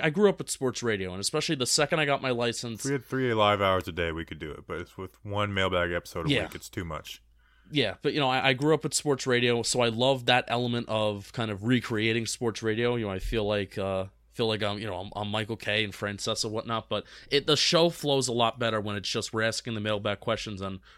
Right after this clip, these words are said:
Speaker 1: we're not taking, like, a minute and a half break of somebody else talking. So, um, Bobby Skinner doing good. I went to Pennsylvania, I went to Philadelphia, and my main computer broke. So that's bad on me. It was my bad decision that I did that, and I get what I deserve.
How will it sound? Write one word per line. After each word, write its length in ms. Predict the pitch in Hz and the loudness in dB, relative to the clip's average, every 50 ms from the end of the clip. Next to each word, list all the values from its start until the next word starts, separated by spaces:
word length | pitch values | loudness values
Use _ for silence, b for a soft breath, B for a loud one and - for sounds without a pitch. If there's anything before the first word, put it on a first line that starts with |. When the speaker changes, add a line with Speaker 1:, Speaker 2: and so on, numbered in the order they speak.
| b b | b b
Speaker 1:
we're 80 | 117 117 | -2 0
not 200 | 117 113 - - | 0 -2 -2 -2
taking, 300 | - 123 110 104 117 110 | -2 -2 0 0 -2 -4
like, 160 | 107 101 98 | -4 -4 -4
a 60 | 107 | -4
minute 340 | 101 104 113 110 110 113 76 | -2 -2 -2 0 -2 -2 -4
and 80 | 107 | -4
a 60 | 110 101 | -6 -4
half 240 | 113 110 98 - | -4 -4 -4 -4
break 260 | - 107 107 107 101 - | -2 -2 -2 -2 -2 -4
of 140 | 107 95 | -6 -4
somebody 320 | - - 110 104 98 104 101 | -4 -4 -4 -2 -2 0 0
else 240 | 101 98 95 - - | 0 -2 -4 -4 -6
talking. 400 | - 90 69 - - - 65 - | -6 -8 -8 -8 -12 -14 -10 -8
So, 300 | - - 113 92 98 - B B B B B B | -6 -4 -4 -4 -6 -8 B B B B B B
um, 240 | - 135 135 131 127 | 2 4 6 6 6
Bobby 180 | 127 175 202 202 | 6 4 4 4
Skinner 240 | - - 214 202 180 | 4 4 4 4 6
doing 260 | 175 202 190 175 156 | 6 4 4 4 4
good. 300 | 131 170 165 123 - - | 6 6 6 6 6 2
I 80 | 104 | -2
went 220 | 107 117 143 143 - | -2 -2 -2 -4 -4
to 80 | - | -6
Pennsylvania, 640 | 127 - 151 139 - 139 123 147 156 170 175 175 156 | -4 -4 -4 -2 -2 -2 0 2 4 4 4 4 4
I 20 | |
went 180 | 131 131 127 120 | 2 2 0 -2
to 60 | 117 | -4
Philadelphia, 720 | - 143 135 123 123 147 156 160 151 - 165 160 156 147 b b b b b b b | -2 0 0 2 2 2 2 2 2 2 2 2 2 2 b b b b b b b
and 100 | b 131 | b -2
my 120 | 131 127 123 | 0 0 2
main 320 | 120 131 143 147 151 139 | 2 2 2 2 2 0
computer 520 | - - 139 123 - 147 143 131 127 131 | -2 -4 -6 -4 -2 0 0 2 2 2
broke. 540 | 120 - 113 113 110 92 - - - - - | 0 0 0 0 0 0 -2 -6 -12 -12 -10
So 280 | - - - 113 107 101 | -6 -4 -2 -2 -2 0
that's 440 | 95 113 113 113 - - - - - - | 0 0 0 0 0 -2 -2 -2 -4 -6
bad 540 | 110 104 90 107 113 120 120 120 120 113 107 - | -10 -10 -4 0 2 2 4 4 2 0 0 -4
on 220 | 113 113 104 101 | -4 -4 -4 -2
me. 200 | 104 101 90 85 87 | -4 -4 -6 -6 -8
It 120 | 90 98 95 | -8 -6 -6
was 120 | 98 87 | -6 -6
my 220 | 98 110 110 110 107 | -4 -2 -2 -2 0
bad 280 | 98 - 110 113 113 | 2 2 2 2 2
decision 360 | 110 101 - 120 117 - 113 107 | 0 -2 -2 -2 -2 -4 -6 -4
that 80 | 104 101 | -4 -4
I 20 | 104 | -2
did 200 | 110 147 151 135 | -2 -2 0 4
that, 260 | 151 147 143 - b b b b b b | 4 4 4 4 b b b b b b
and 140 | b 143 143 | b 0 2
I 60 | 147 | 4
get 120 | 143 151 147 | 4 4 4
what 120 | 135 143 | 4 4
I 80 | 139 139 | 4 4
deserve. 420 | 127 123 135 127 85 - - - | 4 2 0 0 0 -2 -8 -20